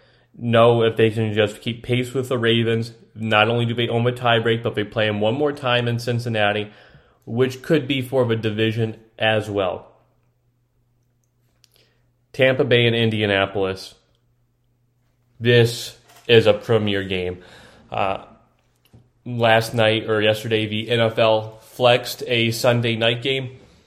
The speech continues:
removed the Seahawks 'cause they're so bad at three and seven, and moved another one in, uh, not this Sunday, but the following Sunday.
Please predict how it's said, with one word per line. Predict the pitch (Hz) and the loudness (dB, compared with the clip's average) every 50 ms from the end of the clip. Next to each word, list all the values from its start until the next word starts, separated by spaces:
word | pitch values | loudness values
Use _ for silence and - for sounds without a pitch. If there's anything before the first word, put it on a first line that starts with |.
| _ _ _ | _ _ _
removed | 117 113 110 110 110 117 127 120 | -2 2 2 4 4 4 0 0
the | 117 | 0
Seahawks | 117 120 - 127 127 123 120 120 120 120 - | -2 -4 -4 -4 0 2 4 4 2 0 -2
'cause | - 123 110 101 | -4 -4 -2 0
they're | 110 110 | 0 -2
so | 107 - 120 113 | 0 0 0 0
bad | 107 110 107 107 107 107 | 2 2 2 2 0 0
at | 104 - | -4 -6
three | - 113 110 104 | -8 -6 -4 -4
and | 104 101 | -4 -2
seven, | 101 113 107 104 107 104 107 104 - _ _ _ _ _ _ _ _ _ _ _ _ _ _ - | 0 0 0 0 0 -4 -6 -8 -14 _ _ _ _ _ _ _ _ _ _ _ _ _ _ -4
and | 127 117 113 110 110 110 | 0 0 0 0 -2 -4
moved | 110 113 113 113 107 110 | -2 0 0 -2 -2 -2
another | 110 107 110 107 113 110 | -2 0 0 2 2 2
one | 107 107 104 | 2 2 0
in, | 104 107 107 110 110 107 - | 0 -2 -2 -4 -10 -10 -10
uh, | - 107 101 95 95 95 101 110 - - _ _ - | -8 -6 -4 -4 -4 -4 -6 -12 -16 -20 _ _ -16
not | - 110 110 104 104 104 | -6 0 2 2 2 2
this | 117 107 - | 0 -2 0
Sunday, | - 113 104 107 | 0 -4 -2 -2
but | 104 95 101 - | -4 -4 -6 -8
the | 107 98 | -8 -4
following | - 110 104 104 104 107 107 107 | 0 2 4 4 4 2 0 -2
Sunday. | - 117 110 110 117 120 120 | -4 -4 -4 -4 -4 -8 -8